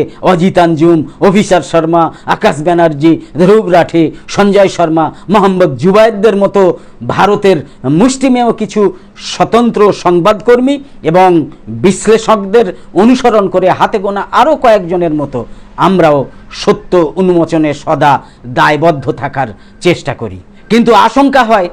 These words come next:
যে কদিন এভাবে চলতে পারবে। যদি কোনোদিন আমাদের নিউজ নির্ভীক চ্যানেল বন্ধ হয়ে যায়, সেই ভয়ে আমরা বিকল্প হিসাবে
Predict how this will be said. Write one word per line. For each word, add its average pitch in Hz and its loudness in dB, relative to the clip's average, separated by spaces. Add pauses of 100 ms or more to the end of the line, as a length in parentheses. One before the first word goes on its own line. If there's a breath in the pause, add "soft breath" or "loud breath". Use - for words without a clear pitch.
(160 loud breath)
যে 180 0
কদিন 214 2
এভাবে 220 2
চলতে 156 0
পারবে। 113 -6 (260 loud breath)
যদি 214 2
কোনোদিন 233 2 (200 loud breath)
আমাদের 220 2 (120)
নিউজ 220 2
নির্ভীক 208 -2
চ্যানেল 190 2 (320 loud breath)
বন্ধ 247 2 (200)
হয়ে 139 -2
যায়, 104 -6 (220 soft breath)
সেই 185 0
ভয়ে 156 2 (260 loud breath)
আমরা 160 0 (180)
বিকল্প 220 0
হিসাবে 160 -2